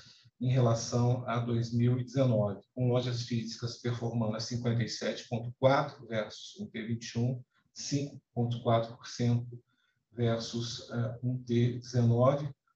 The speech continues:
O mês de janeiro, é claro, impactado pela queda acentuada de fluxo, em função do Omicron, conforme eu mencionei, mas fevereiro, março, na sequência, abril e maio, é claro que esses dois últimos ainda não estados, todos os meses performando em duplo dígito.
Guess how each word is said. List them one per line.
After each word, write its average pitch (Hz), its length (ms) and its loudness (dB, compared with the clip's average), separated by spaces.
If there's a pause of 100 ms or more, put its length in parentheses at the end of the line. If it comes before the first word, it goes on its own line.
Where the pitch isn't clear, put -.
O 151 80 -4
mês 139 200 2
de 123 60 -2
janeiro, 127 300 2
é 120 80 0
claro, 117 460 0
impactado 113 800 0
pela 113 220 -4
queda 113 380 -2
acentuada 113 460 -2
de 113 60 -6
fluxo, 170 440 -4
em - 20 -10
função - 300 -4
do - 80 -6
Omicron, 139 520 -2
conforme 107 400 -2
eu 113 80 -6
mencionei, 131 640 0 (420)
mas 123 280 2
fevereiro, 131 720 2
março, 123 640 2
na 113 80 -8
sequência, 120 720 0
abril 120 340 2
e - 40 2
maio, 117 300 2
é - 100 -12
claro 113 240 2
que - 60 -12
esses - 220 -10
dois 113 220 -4
últimos 110 340 -10
ainda 110 240 -4
não 110 140 -4
estados, - 640 -6 (380)
todos 120 320 2
os 107 120 -6
meses 117 380 2
performando 110 640 -4 (180)
em 123 140 -2
duplo 120 400 -2
dígito. - 560 -8